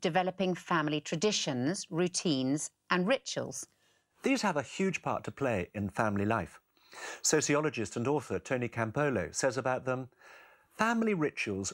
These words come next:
Speaker 2: are at the core of what builds loyalty and commitment between members of a family. Those families that have a great deal of ritual are usually the ones that are the most solid and secure. They seem better able to impart to their children the values and truths which they believe to be of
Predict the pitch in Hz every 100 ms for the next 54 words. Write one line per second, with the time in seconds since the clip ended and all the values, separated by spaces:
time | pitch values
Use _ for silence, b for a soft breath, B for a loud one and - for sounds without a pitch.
0 | - 135 139 - 135 - - 147 98 98
1 | 127 123 110 151 165 170 - 123 135 143
2 | 139 - 127 110 117 120 - 95 - -
3 | - 175 123 127 113 104 104 98 120 113
4 | 95 82 _ _ _ _ B B B -
5 | 240 - 202 175 110 101 - B B 151
6 | 156 151 127 185 147 220 202 127 98 -
7 | 90 98 B B B 165 185 262 254 -
8 | 156 131 98 92 - 135 139 131 135 135
9 | - - 156 120 113 107 107 - 135 87
10 | 78 _ _ _ _ B B - 113 -
11 | 123 117 113 120 160 175 175 110 - 156
12 | 160 185 180 - 123 110 - 110 104 92
13 | B B - 170 208 190 151 123 131 -
14 | 180 151 104 - 120 - 143 226 165 127
15 | 98 - 120 131 120